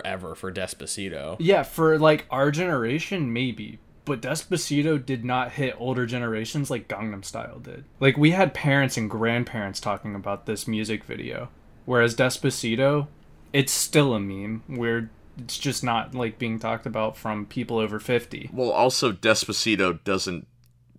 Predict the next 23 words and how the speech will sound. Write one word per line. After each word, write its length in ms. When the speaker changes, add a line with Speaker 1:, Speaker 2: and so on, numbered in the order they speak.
Speaker 3:
is, 140
doesn't 460
cater 420
to 280
us. 460
Like, 320
it 140
caters 380
to 80
more 240
people. 500
So 180
does 160
Gangnam 460
Style, 580
but 460
Speaker 2:
Yeah, 220
these 260
are 60
both 340
pop 320
songs 680
with 400